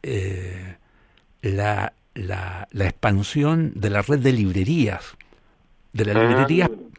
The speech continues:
Speaker 1: de las librerías in-, est-, eh, instaladas básicamente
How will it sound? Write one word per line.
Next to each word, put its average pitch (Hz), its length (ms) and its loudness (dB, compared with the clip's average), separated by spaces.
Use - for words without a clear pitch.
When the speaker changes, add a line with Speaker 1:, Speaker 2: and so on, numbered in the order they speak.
Speaker 1:
de 113 120 0
las 110 160 0
librerías 143 500 0
in-, 139 140 -2
est-, - 160 -10
eh, 110 380 -4
instaladas 147 500 -2
básicamente 190 960 -4